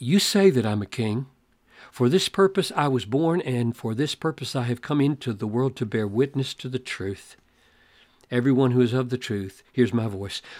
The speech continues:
We Christians are on the earth now, not to make Jesus the manifest secular ruler of the government, but to bear witness to the truth. He will be. Oh, he will be. And here's some of the truths we,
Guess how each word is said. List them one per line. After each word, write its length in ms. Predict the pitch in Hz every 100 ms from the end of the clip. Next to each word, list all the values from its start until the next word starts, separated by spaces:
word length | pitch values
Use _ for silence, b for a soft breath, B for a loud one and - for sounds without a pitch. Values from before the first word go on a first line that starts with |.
| B
We 200 | 110 180
Christians 640 | 202 - 214 - - 113 -
are 300 | 131 147 202
on 240 | 180 170 175
the 160 | 165
earth 260 | 160 143 139
now, 380 | 139 139 120 110 B
not 380 | - 120 165 185
to 140 | - 220
make 440 | 190 185 185 -
Jesus 480 | 123 160 160 160 170
the 140 | -
manifest 1120 | 117 120 143 170 202 190 - 180 180 - - - B
secular 800 | - - 151 - 196 180 175 170 B B
ruler 640 | 110 139 180 185 175 170 B
of 180 | - 139
the 80 | 127
government, 540 | 113 143 127 117 117 B -
but 140 | 123
to 80 | 131
bear 240 | 123 143
witness 400 | 131 160 143 127
to 140 | - 123
the 160 | 123
truth. 240 | 127 143 127
He 120 | 160
will 260 | 131 156
be. 320 | 123 113 107 - _ b b b b
Oh, 300 | 139 151 139 135
he 180 | - 180
will 280 | 156 165 160
be. 340 | 120 104 101 - B
And 160 | - 113
here's 220 | 151 170
some 240 | - 180 175
of 80 |
the 80 | 135
truths 560 | 127 - 165 135 117 -
we, 240 | 123 120